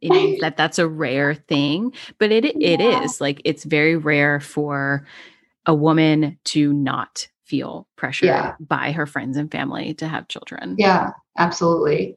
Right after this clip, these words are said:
Speaker 2: And my, my mom has always been very, like, she raised me to be an extraordinarily independent person and it was like, "Do,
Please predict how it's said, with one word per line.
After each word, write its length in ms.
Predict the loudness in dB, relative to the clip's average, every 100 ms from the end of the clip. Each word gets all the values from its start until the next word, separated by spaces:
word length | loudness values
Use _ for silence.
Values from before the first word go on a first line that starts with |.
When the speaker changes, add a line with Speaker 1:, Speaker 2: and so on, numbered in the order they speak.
| _ 0
Speaker 2:
And 460 | 0 2 0 -4 -10 _ _ -2
my, 260 | 0 0 0
my 240 | 2 4
mom 300 | 4 4 4
has 140 | 2 2
always 240 | 2 2
been 260 | 0 0 0
very, 280 | 0 0 -2
like, 260 | -2 -4 -10 _ _ _ _ _ _
she 420 | -6 0 2 2 0 -4
raised 320 | 2 2 2
me 160 | 0 0
to 80 | 2
be 140 | 0
an 120 | 2 -2
extraordinarily 920 | -6 -14 -6 0 2 2 2 0 0
independent 440 | -2 0 0 0
person 580 | -2 -2 0 0 0 -4 -14 _ _ _
and 400 | 0 2 2 -2 -2
it 60 | 0
was 140 | 2
like, 220 | 2 0 -6 _ _ _ _ _ _ _ _ -4
"Do, 440 | 2 2 2 -2